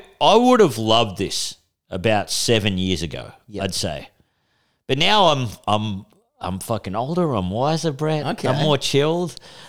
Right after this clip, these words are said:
Speaker 1: I'm like,
Speaker 2: Fucking hell.
Speaker 1: I'm like, uh, "Fuck, this is brutal." <laughs> But some, some guys that, like, some guys you just, that you got, you got three types of guys that go up there, right? There's never any chicks. There was,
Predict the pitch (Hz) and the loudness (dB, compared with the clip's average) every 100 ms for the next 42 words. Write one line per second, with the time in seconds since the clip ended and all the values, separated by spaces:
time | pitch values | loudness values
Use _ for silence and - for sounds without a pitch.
0 | - 151 175 160 - - 104 131 - - | -4 0 2 2 0 -6 -8 -10 -12 -10
1 | 151 170 180 165 - 175 165 151 147 - | -2 0 4 2 2 4 4 4 2 0
2 | - _ _ _ _ - 135 - - 262 | -18 _ _ _ _ -16 -12 -4 0 0
3 | - 143 - 127 - 147 156 160 127 - | 0 -2 -2 -4 0 4 6 6 2 0
4 | - 220 - - - - - - - 156 | -6 -8 -6 -4 -4 0 2 2 2 0
5 | - 196 208 - 165 170 127 110 107 110 | 2 0 2 2 2 4 4 4 0 -2
6 | 107 110 107 98 - - 135 127 104 95 | 0 0 2 2 2 2 2 4 2 2
7 | 95 87 95 - - 113 110 120 120 104 | 0 0 0 -2 -4 -2 0 2 2 2
8 | - 139 127 - 160 151 120 104 104 92 | 2 2 2 4 2 4 2 2 -2 -2
9 | 87 80 - - - 92 101 85 - 69 | -2 -4 -10 -14 -12 -4 -2 -2 -6 -12
10 | - 76 90 127 - - _ - 127 170 | -12 -4 -2 -2 -4 -20 _ -6 -2 0
11 | 113 101 82 - 92 - 147 | 2 2 0 -4 -2 0 0